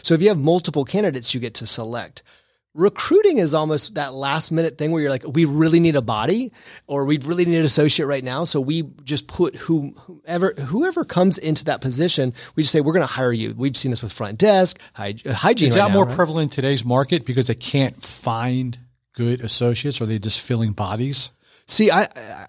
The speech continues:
Speaker 1: I would push back against "can't find good associates." I, it's interesting.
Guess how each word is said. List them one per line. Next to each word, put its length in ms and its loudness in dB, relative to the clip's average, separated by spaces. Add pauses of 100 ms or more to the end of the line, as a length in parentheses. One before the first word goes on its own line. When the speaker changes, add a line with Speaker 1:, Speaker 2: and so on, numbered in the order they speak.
Speaker 1:
I 80 -2
would 160 2
push 220 2
back 240 4
against 540 2
"can't 280 -2
find 240 0
good 120 -4
associates." 760 -4
I, 160 -8 (320)
it's 200 2
interesting. 680 0